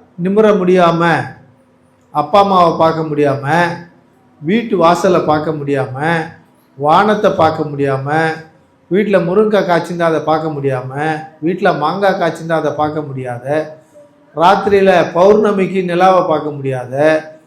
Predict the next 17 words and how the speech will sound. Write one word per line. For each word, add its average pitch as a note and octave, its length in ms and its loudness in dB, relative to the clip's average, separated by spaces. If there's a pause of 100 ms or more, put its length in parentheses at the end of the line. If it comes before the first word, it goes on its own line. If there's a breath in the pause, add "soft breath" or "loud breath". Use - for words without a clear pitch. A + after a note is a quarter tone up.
(160)
காலையில G#3 680 6
சூரியனை G#3+ 500 2
பார்க்க D3+ 320 -2
முடியாத, C3+ 680 -4 (420)
நட்சத்திரத்தை G3 540 0
பார்க்க D3+ 320 0
முடியாத, C3+ 720 -4 (460)
நிலாவினுடைய G#3 920 4
அந்த E3+ 220 -2
ப்ளூ G#3 340 0
கலர்ல F#3+ 340 2
இருக்குது E3 360 -2
பாத்தீங்களா, D#3 460 -4
கடவுள் F3+ 320 -4
அழகாக E3+ 680 -2
படைச்சார் E3+ 340 -4
பாத்தீங்களா, C#3 460 -2